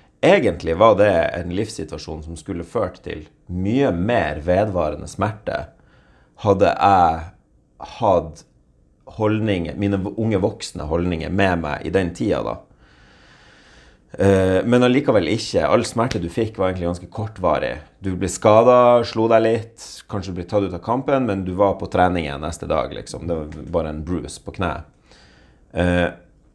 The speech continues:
men jeg så det at den der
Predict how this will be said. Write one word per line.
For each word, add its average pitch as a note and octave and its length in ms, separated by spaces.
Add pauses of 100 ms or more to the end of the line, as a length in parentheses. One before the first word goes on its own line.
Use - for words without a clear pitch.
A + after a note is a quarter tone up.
(580)
men G#2+ 160
jeg A#2+ 100
så C3+ 260
det A#2 160
at F2 440 (360)
den F#2+ 180
der F2+ 540